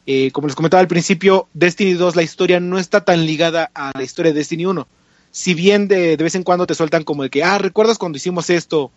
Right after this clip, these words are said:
o "cuando pasó aquello", nada de lo que hiciste en Destiny uno está ligado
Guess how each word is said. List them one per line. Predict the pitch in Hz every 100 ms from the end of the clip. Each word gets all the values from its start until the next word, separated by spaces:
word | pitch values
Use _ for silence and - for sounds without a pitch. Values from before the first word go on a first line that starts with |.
| _ _ _
o | 151 139 139 131 127 123 _
"cuando | - 151 156
pasó | 151 - 190
aquello", | 180 190 180 208 311 _ _ _ -
nada | 170 202 214
de | 220
lo | 175
que | 165
hiciste | 160 160 180
en |
Destiny | 170 165 180 165
uno | 165
está | 160 - 165 156
ligado | - 151 151 151 156